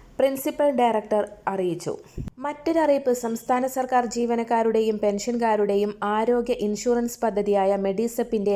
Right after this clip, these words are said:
രണ്ടാം ഘട്ടം ഞായറാഴ്ച നിലവിൽ വരും. ജീവനക്കാർക്കും പെൻഷൻകാർക്കും ലോഗിൻ ചെയ്ത്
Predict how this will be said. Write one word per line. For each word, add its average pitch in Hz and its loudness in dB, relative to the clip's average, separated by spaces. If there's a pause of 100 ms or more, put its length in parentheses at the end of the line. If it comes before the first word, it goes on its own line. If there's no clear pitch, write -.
രണ്ടാം 190 -2
ഘട്ടം 190 -4 (520)
ഞായറാഴ്ച 240 2 (240)
നിലവിൽ 190 0
വരും. 147 -2 (440)
ജീവനക്കാർക്കും 285 -2
പെൻഷൻകാർക്കും 233 0 (140)
ലോഗിൻ 202 4
ചെയ്ത് 220 -2